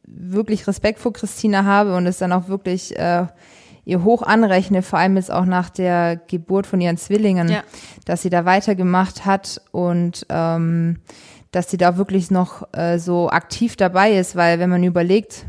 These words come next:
Speaker 1: und man es sieht in dem Um-, in seinem Umfeld, es ist ja nicht einfach, äh, Leistungssport zu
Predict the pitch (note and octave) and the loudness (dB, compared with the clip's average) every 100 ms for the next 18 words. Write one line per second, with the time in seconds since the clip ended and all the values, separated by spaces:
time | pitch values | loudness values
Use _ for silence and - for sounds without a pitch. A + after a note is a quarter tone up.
0 | - E3+ E3 E3+ D#3 E3 G#3+ G3+ F3+ E3 | -8 -4 -2 -2 -2 -2 -4 -2 0 0
1 | E3 G#3+ A3 F3+ E3+ E3 G3+ A#3 - E3+ | 0 0 2 0 0 0 2 0 0 -4
2 | D#3+ - - - - - - E3+ F3+ F#3 | -4 -10 -20 -20 -20 -16 -8 -6 -2 0
3 | F3 E3 E3+ G#3+ - F3+ E3+ - E3 D#3+ | 0 0 2 0 2 -2 -4 -8 -6 -2
4 | D#3 D3+ - F3+ A3+ - G#3 - F#3 F3 | -2 -4 -2 0 0 0 -4 -2 -4 -4